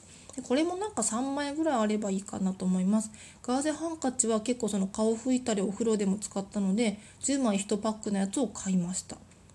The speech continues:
まあでもそれ後からでも実は使えて、なんか背中汗かいた時とかにね、よく汗取りとかって売ってるんですけど、それガーゼハンカチで代用とかもしてた気がするので、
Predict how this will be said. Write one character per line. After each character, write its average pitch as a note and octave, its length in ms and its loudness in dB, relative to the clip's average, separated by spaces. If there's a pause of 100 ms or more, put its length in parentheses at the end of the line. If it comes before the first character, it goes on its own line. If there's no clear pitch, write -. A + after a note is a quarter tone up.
ま D4 80 -4
あ - 20 -2
で D4+ 80 0
も A#3+ 140 0
そ C4 100 -2
れ C4+ 240 4
後 B3 220 -2
か E4 140 2
ら E4 100 6
で D#4+ 100 0
も C4+ 140 0
実 B3 200 -2
は A#3 60 0
使 G#3 340 -2
え G3+ 80 -2
て、 G#3+ 440 0 (320)
な C#4 80 -6
ん - 20 -6
か A#3 100 0
背 - 120 4
中 B3+ 300 0
汗 C#4 180 0
か B3 120 -2
い A3+ 40 0
た A3 100 0
時 G#3+ 240 -6
と F#3+ 100 -4
か F#3+ 160 -8
に F#3 100 0
ね、 G3+ 80 4
よ G#3+ 60 4
く G#3 140 -8
汗 F#3 180 0
取 B3+ 240 2
り B3+ 40 0
と B3 80 2
か G#3 100 0
っ G3 40 -4
て - 80 -6
売 C4+ 40 -2
っ G3 40 -4
て A#3+ 180 2
る B3 80 2
ん A3 60 2
で G3 40 0
す F#3+ 80 -4
け A3 60 -6
ど、 G3 60 -6
そ A#3+ 60 -6
れ A#3 80 0
ガ A#3+ 200 0
ー - 20 2
ゼ C4 100 0
ハ C4 140 -4
ン C#4 80 -6
カ C#4+ 160 -4
チ B3 100 -8
で G#3 100 -2
代 G3 260 0
用 G#3+ 140 0
と G#3+ 120 -4
か G#3 120 -2
も G3 120 -2
し F#3+ 60 4
て G#3 100 -2
た G3+ 160 -8
気 F#3+ 100 -8
が F#3+ 140 -2
す G3 160 -4
る G3+ 100 0
の F#3 160 2
で、 G3 140 0